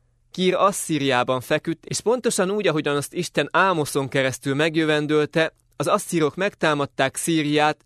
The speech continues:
elfoglalták és elpusztították.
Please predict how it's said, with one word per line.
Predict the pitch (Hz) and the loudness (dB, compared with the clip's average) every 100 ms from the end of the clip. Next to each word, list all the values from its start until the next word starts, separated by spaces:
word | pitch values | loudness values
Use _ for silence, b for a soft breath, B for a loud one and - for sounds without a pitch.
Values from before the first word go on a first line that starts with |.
| - | 0
elfoglalták | 156 202 190 165 160 151 147 139 | 2 2 0 0 2 2 0 0
és | 139 - | -2 -2
elpusztították. | 156 156 139 127 - 127 120 117 _ 107 - _ | 2 2 0 -8 -10 -10 -8 -8 _ -10 -10 _